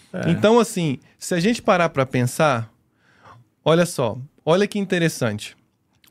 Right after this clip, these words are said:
Speaker 2: Hoje tem, em Atlanta, na Geórgia, vamos falar
Speaker 1: Hum.
Speaker 2: da Geórgia.
Speaker 1: Certo.
Speaker 2: Hoje, pra vender,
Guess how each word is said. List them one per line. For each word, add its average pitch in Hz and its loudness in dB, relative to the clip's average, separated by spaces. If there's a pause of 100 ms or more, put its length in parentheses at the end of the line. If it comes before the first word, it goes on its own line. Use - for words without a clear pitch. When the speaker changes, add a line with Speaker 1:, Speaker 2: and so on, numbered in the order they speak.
(100)
Speaker 2:
Hoje 131 4 (460)
tem, 139 0 (760)
em 185 2
Atlanta, 139 0 (380)
na 151 2
Geórgia, 139 2
vamos 131 -2
falar 143 0
Speaker 1:
Hum. - -6
Speaker 2:
da 156 0
Geórgia. 117 -2
Speaker 1:
Certo. 90 -4 (380)
Speaker 2:
Hoje, 175 4
pra 196 0
vender, 131 -2